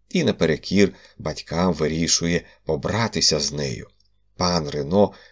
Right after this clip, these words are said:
прагне будь-якою ціною не допустити шлюбу сина з дочкою лиховісної пані Берольді. Жак нічого не знає про минуле батька.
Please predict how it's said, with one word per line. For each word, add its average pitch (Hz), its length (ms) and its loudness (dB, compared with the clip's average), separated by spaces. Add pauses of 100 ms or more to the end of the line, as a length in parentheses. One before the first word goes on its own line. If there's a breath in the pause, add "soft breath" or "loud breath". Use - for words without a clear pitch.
прагне 87 560 2 (320 loud breath)
будь-якою 80 760 2
ціною 87 640 0 (180 loud breath)
не 82 100 -2
допустити - 720 -2
шлюбу 80 460 0
сина 92 440 2
з 73 80 -4
дочкою 92 680 2 (240 loud breath)
лиховісної 80 840 -2
пані 80 460 -4 (160 loud breath)
Берольді. 80 760 -2 (640)
Жак 87 460 0
нічого 92 380 0
не 87 120 2
знає 82 460 2 (320 loud breath)
про 78 180 -6
минуле 78 500 0
батька. 82 640 -6